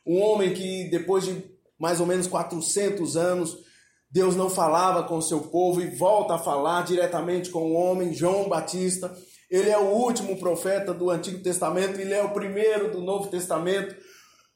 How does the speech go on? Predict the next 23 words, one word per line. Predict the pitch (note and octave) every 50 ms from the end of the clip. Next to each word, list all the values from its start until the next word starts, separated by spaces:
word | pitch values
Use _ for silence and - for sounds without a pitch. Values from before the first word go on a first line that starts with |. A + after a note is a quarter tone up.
| _ _ _ _ _ _ _ _ -
Ele | A3+ A3+ A3
dá | G#3+ A#3 A3+
um | A3+ A3
exemplo | A3 G3 E3+ C#3+ - E3 G#3+ A3+ A#3+ A3+ G#3+ - F#3+ G3+ G3+ F3
de | E3+ F#3 -
como | - A3 A3+ A3+ - -
testemunhar, | F#3 F3 E3+ - F#3+ F#3+ F#3 E3+ E3+ E3+ F#3+ G3 F#3+ F#3+ F3+ F#3 -
tanto | - A3 A3 G#3+ G#3+ -
que | - G3+ G#3 F#3 E3 - - - _ _ _ _ _ _ _ _ _ _ _ _
outros | - G3+ A#3+ C4 A#3+ A3 - G3+ E3+ D#3 C#3 C3 - - - - -
no | E3+ E3 D#3+
Novo | E3+ F3 E3 D#3+
Testamento | - D#3+ D#3+ D#3+ - D3+ C#3+ D#3 E3+ F3 E3 E3 -
cita | - - - - B3 B3+ B3 B3 - F3+ D3+
ele | D#3 E3 F3+ F3+ F3+ F#3 F3+ - - - _ _ _ _ _ _ _ _ _ _ _ _ _ _
e | - G3 G#3 F#3
imitam | E3+ F#3 A3 B3 B3+ - - F3+ D3 C#3
ele. | C#3+ D#3 E3 E3 E3 E3 - - - - _ _
Paulo, | G#3+ A3 A#3 A#3 A3+ G#3+ F#3 F#3
por | F#3 F3+ F3
exemplo, | D#3+ C#3 B2+ D#3 E3+ F#3 F3+ F3+ E3+
em | E3 D#3+ D#3+
Atos, | E3 F3+ F#3+ F#3+ F#3+ - F3+ E3 - - - -